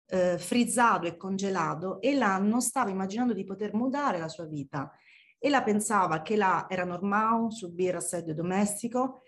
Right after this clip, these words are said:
e la pensava che nella sua vita sempre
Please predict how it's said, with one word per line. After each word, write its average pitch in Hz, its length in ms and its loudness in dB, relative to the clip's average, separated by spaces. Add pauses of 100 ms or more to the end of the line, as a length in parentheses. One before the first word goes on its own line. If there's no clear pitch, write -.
(260)
e 226 80 0
la 233 120 6
pensava 208 400 0
che 190 100 -4
nella 190 120 0
sua 196 140 -4
vita 196 560 -2
sempre 185 920 -2